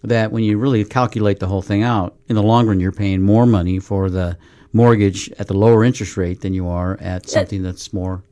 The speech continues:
Speaker 2: And, and
Speaker 1: standard.
Speaker 2: that's so true. There are a
Speaker 1: Mm-hmm.
Speaker 2: few companies I can think of locally whose fees are almost double what the nas-, what, what the normal is for our area,
Speaker 1: Mm-hmm.
Speaker 2: um,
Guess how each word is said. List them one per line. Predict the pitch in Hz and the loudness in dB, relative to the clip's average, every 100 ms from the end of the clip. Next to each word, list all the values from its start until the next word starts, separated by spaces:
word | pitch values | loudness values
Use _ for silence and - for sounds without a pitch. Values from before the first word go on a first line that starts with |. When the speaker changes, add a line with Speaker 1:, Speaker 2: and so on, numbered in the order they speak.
| _ _ _ - | _ _ _ -4
Speaker 2:
And, | |
and | 330 | -2
Speaker 1:
standard. | 330 349 | 2 2
Speaker 2:
that's | 330 311 | 0 -2
so | - - | -6 -6
true. | - 165 | -8 -8
There | 160 302 | 0 2
are | 277 214 | 4 4
a | 190 | 2
Speaker 1:
Mm-hmm. | - | -2
Speaker 2:
few | 202 | -10
companies | - 170 185 170 165 | -8 -8 -6 -6 -4
I | 165 | -6
can | 170 175 | -6 -10
think | 175 170 | -12 -12
of | 160 | -10
locally | 165 165 160 175 175 | -8 -8 -8 -10 -8
whose | 170 185 | -8 -12
fees | - 196 185 | -10 -8 -6
are | 175 | -4
almost | 170 160 - | -4 -8 -12
double | - 151 147 180 202 - | -8 -6 -4 -4 -4 -6
what | 180 175 | -6 -6
the | 175 | -8
nas-, | 170 170 170 - | -6 -6 -8 -12
what, | - 185 175 | -12 -8 -6
what | 185 185 | -4 -4
the | 185 | -4
normal | 175 170 180 175 190 - | -8 -8 -8 -6 -6 -6
is | 202 202 | -8 -8
for | - - | -8 -8
our | - 139 - | -4 -4 -4
area, | - 214 220 240 269 | -4 -6 -4 -4 -2
Speaker 1:
Mm-hmm. | 127 113 107 107 _ _ | -2 -2 -2 -8 _ _
Speaker 2:
um, | - 190 190 175 170 | -6 -6 -6 -10 -16